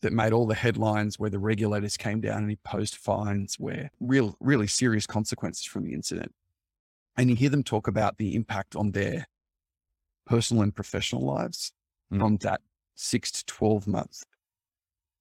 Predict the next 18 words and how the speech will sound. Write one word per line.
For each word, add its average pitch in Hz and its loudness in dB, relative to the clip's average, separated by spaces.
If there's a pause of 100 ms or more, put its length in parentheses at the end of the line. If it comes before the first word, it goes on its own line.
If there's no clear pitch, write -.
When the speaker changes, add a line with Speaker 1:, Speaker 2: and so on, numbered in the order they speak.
(180)
Speaker 1:
experience. 156 0
You 113 0
look 120 -2
at 120 0
that 110 0
and 110 -2
you 110 -2
wonder 110 -2
why - -6
anyone 104 -6
would 98 -12
sign - -6
up - -12
for - -14
that - -8
gig. - -12 (640)
Like, - -4
it's, - -4